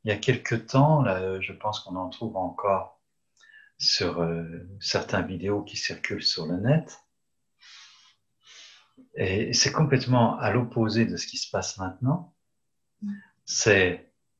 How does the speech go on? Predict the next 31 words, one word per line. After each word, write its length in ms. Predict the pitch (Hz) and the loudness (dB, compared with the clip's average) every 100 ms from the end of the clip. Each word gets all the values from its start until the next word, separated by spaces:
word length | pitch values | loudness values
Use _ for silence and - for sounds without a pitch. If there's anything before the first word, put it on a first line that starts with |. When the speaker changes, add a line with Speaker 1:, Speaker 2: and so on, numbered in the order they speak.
| _ - | _ 4
Speaker 1:
pour 160 | 143 | 8
l'expérience, 1000 | 139 - - 98 90 95 107 156 156 - _ - | 8 6 2 2 2 0 0 0 -2 -6 _ 0
un 120 | 113 | 0
cinéaste 960 | - - 107 92 92 135 135 - - _ _ _ _ _ _ _ _ | 2 0 2 2 4 2 0 -8 -18 _ _ _ _ _ _ _ _
qui 180 | - 117 | 0 4
arrête 560 | 101 120 143 - - _ _ _ _ _ _ _ | 6 6 4 0 -14 _ _ _ _ _ _ _
deux 220 | 110 151 | 4 4
personnes, 680 | 151 117 - - 98 120 156 - _ _ _ _ | 6 2 2 0 0 0 -2 -6 _ _ _ _
qui 100 | - | 2
leur 160 | 101 | 2
demande, « 300 | 101 107 135 120 | 4 4 4 4
Est-ce 140 | - | 2
que 80 | 120 | 0
vous 100 | 104 | 0
voulez 160 | 107 | -2
faire 220 | 104 127 117 | 0 0 0
une 120 | 101 | 0
expérience 500 | 104 - 117 127 127 | -4 0 2 2 0
de 60 | |
cinq 460 | 87 - 151 143 - | -2 0 2 2 -2
minutes ? » 480 | 101 82 85 - - _ _ _ _ _ _ _ _ _ _ _ _ _ _ _ _ _ _ _ - | -6 -6 -8 -16 -20 _ _ _ _ _ _ _ _ _ _ _ _ _ _ _ _ _ _ _ -10
Et 60 | |
puis 160 | - 87 | -6 -4
il 40 | |
y 20 | |
a 40 | 85 | -4
des 100 | 82 | -6
personnes 380 | - - 131 127 | -8 -2 -2 0
qui 140 | 110 | -2
disent 300 | 113 117 - | 0 0 -2
oui. 260 | 85 107 | -4 -8